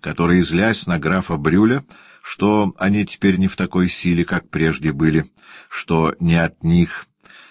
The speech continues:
зависит пожалование в чины и награждение староствами, враждебно относятся к своему двору и, по-видимому,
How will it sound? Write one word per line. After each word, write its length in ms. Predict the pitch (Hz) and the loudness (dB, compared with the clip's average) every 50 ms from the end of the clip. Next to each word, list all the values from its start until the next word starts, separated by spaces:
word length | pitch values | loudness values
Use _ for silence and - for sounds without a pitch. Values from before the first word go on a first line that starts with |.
| _ _ _ | _ _ _
зависит 760 | - 76 71 85 85 82 87 90 85 - - 85 - - | -10 -4 -2 0 2 4 4 2 2 0 -2 -4 -4 -4
пожалование 760 | - 85 80 73 78 80 87 87 82 82 80 82 80 82 82 | -6 -6 -4 -2 -2 0 2 2 2 2 2 2 2 0 0
в 100 | 80 - | -2 -4
чины 560 | - - - 85 82 76 78 90 98 104 98 - _ - - - _ _ | -4 -2 0 0 0 2 2 2 2 2 0 -4 _ -20 -20 -20 _ _
и 140 | - - 73 | -6 -4 -4
награждение 960 | 78 78 76 80 82 85 80 - 69 82 90 87 82 85 85 82 80 80 78 - | -2 -2 -2 0 0 -2 -2 0 2 2 4 4 4 4 4 2 2 -2 -4 -8
староствами, 1040 | - - - - - 80 78 78 78 85 - - - - 92 95 98 101 104 101 - _ _ _ _ _ _ _ _ _ _ - | -12 -12 -12 -8 -6 -4 -4 -2 -2 -4 -6 -6 -6 -2 0 0 0 0 -2 -4 -8 _ _ _ _ _ _ _ _ _ _ -12
враждебно 720 | - - - 82 - - 104 113 147 135 120 123 113 104 | -8 -6 -4 -4 -4 -2 0 0 0 0 0 0 0 0
относятся 720 | 95 - - 95 92 85 - - 76 - - - - 78 | 0 0 0 2 2 2 0 -2 -6 -8 -8 -8 -8 -8
к 80 | 69 - | -8 -8
своему 460 | - - 76 73 71 69 69 69 67 | -10 -8 -4 -4 -4 -4 -4 -6 -8
двору 480 | 58 64 67 65 65 71 107 143 160 160 _ _ _ _ _ _ _ _ _ | -6 -6 -6 -4 0 0 2 2 0 -2 _ _ _ _ _ _ _ _ _
и, 180 | - - 135 175 | -2 0 0 0
по-видимому, 920 | 170 - - 98 87 101 139 143 143 143 139 135 135 131 127 127 120 - | 0 0 0 0 2 2 2 2 2 2 2 0 0 2 0 0 0 -4